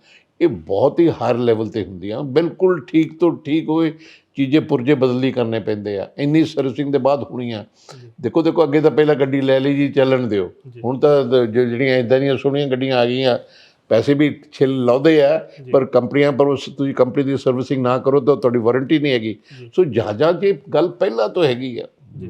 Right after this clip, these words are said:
Speaker 1: Very, very high level। ਔਰ ਜੇ ਇੰਨੇ ਘੰਟੇ ਬਿਲਕੁਲ ਚੰਗੀ ਤੋਂ ਚੰਗੀ, the, the thing has to be replaced।
Speaker 2: ਜੀ। ਇੱਕ ਇਹਦੇ ਵਿੱਚ ਕਮਰਸ਼ੀਅਲ ਐਸਪੈਕਟ ਵੀ ਹੈਗਾ, ਜਿਵੇਂ ਕਿ ਹੁਣ, ਅ, ਇੱਕ,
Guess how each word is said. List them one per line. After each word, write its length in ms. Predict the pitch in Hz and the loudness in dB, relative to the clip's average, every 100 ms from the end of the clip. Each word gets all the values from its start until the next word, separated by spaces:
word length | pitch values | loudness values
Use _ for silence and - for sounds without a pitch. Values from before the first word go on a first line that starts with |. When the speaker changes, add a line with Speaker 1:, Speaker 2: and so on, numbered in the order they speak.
| 104 123 131 | -16 -14 -2
Speaker 1:
Very, 220 | 160 185 175 | 2 4 4
very 240 | 170 160 | 4 4
high 240 | 143 143 | 4 2
level। 500 | 143 139 139 156 151 - _ _ _ | 2 0 2 0 -2 -12 _ _ _
ਔਰ 120 | 135 147 | 0 4
ਜੇ 160 | 165 147 | 4 4
ਇੰਨੇ 320 | 160 175 170 | 4 4 4
ਘੰਟੇ 240 | 143 131 151 | 0 2 2
ਬਿਲਕੁਲ 400 | 143 170 175 151 | 2 2 0 2
ਚੰਗੀ 260 | 151 151 | 0 2
ਤੋਂ 100 | 151 | 2
ਚੰਗੀ, 180 | 151 156 | 0 0
the, 180 | 151 135 | -2 -4
the 360 | - - 131 | -10 -14 -10
thing 300 | 123 151 151 | -6 -2 2
has 80 | 143 - | 2 2
to 100 | 160 | 0
be 80 | 147 | 0
replaced। 560 | 127 - 196 - - _ _ _ _ _ 139 | -2 2 2 0 -8 _ _ _ _ _ -20
Speaker 2:
ਜੀ। 120 | 123 113 _ _ _ _ _ - | -20 -20 _ _ _ _ _ -14
ਇੱਕ 160 | 196 | -12
ਇਹਦੇ 220 | 208 202 226 | -8 -8 -10
ਵਿੱਚ 140 | 220 | -16
ਕਮਰਸ਼ੀਅਲ 540 | 220 175 180 - 208 | -12 -8 -8 -6 -6
ਐਸਪੈਕਟ 320 | 180 - 156 - | -6 -8 -12 -8
ਵੀ 140 | 170 139 | -8 -8
ਹੈਗਾ, 240 | 139 156 | -8 -8
ਜਿਵੇਂ 260 | 139 139 143 | -8 -12 -12
ਕਿ 140 | 156 | -12
ਹੁਣ, 180 | 143 143 | -12 -14
ਅ, 380 | - 156 139 135 | -10 -8 -6 -8
ਇੱਕ, 240 | 135 139 | -8 -10